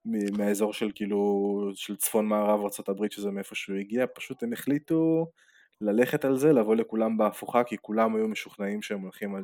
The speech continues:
ג'בארי. ותשמע, זה מעניין, זה מעניין, זה... אני, ככל שאני יושב על זה יותר, אני הייתי נורא מופתע. באמת, כאילו, אני,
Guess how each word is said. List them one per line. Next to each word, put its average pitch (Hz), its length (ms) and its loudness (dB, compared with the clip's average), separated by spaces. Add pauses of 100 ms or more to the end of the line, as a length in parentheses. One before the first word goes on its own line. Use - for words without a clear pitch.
ג'בארי. 113 480 0 (680)
ותשמע, 90 1080 -2
זה 160 120 2
מעניין, 120 420 2 (200)
זה 104 140 -4
מעניין, 110 460 0
זה... 98 160 -2 (540)
אני, 107 160 -6
ככל 123 300 2
שאני 127 300 2
יושב 120 300 2
על 135 60 6
זה 110 100 2
יותר, 120 220 4
אני 110 80 4
הייתי 117 180 0
נורא 107 200 2
מופתע. 107 280 -4 (600)
באמת, 107 300 2
כאילו, 98 300 -2
אני, 98 380 -2